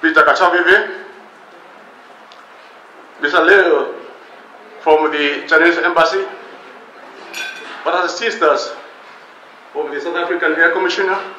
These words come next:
ladies and gentlemen, good evening. I am Major General Retired David Mandeka, Senior Counselor in the Ondonga Traditional Authority,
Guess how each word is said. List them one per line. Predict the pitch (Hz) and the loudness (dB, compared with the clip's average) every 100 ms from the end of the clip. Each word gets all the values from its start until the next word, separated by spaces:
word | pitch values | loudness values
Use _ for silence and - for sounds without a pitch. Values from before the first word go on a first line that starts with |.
| - - - - - - - - - - | -20 -20 -20 -20 -20 -20 -20 -20 -18 2
ladies | 165 175 196 | 4 6 4
and | 175 180 | 2 6
gentlemen, | 190 180 165 160 156 147 | 4 4 2 2 0 -4
good | 147 | 4
evening. | 214 214 - - - - - - - - - - - - - - - - 147 - - - - - | 4 6 2 -6 -12 -18 -20 -20 -20 -20 -20 -20 -20 -18 -18 -16 -16 -16 -16 -18 -18 -20 -18 0
I | 147 180 | 2 4
am | 175 175 | 2 4
Major | 196 214 208 | 4 6 6
General | 196 190 180 175 - - - - 143 | 6 4 4 0 -2 -8 -16 -14 -12
Retired | 143 - 147 156 | 2 4 4 2
David | 156 | -4
Mandeka, | 147 135 151 180 220 214 - - - - - - - - - - | -4 -2 0 4 6 4 -2 -14 -20 -20 -20 -20 -20 -20 -20 -20
Senior | - 190 190 214 | -2 4 6 8
Counselor | 214 190 165 151 160 | 6 6 6 4 4
in | |
the | 151 | 2
Ondonga | 156 151 175 170 170 165 165 - - - - - - - | 0 0 2 6 8 6 4 -4 -14 -20 -20 -20 -20 0
Traditional | 160 156 170 175 151 143 - 147 | 2 4 2 4 2 0 -4 -4
Authority, | - 180 170 - | -2 0 0 -2